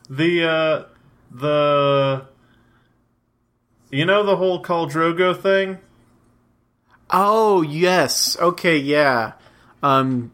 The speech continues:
Speaker 2: the answer to your question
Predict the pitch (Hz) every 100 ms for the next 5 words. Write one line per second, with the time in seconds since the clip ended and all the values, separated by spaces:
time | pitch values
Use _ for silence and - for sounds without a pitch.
0 | _ _ 139 143 147 165 170 196 - 196
1 | - 190 185 156 - - 160 175 - -
2 | 214 214 226 214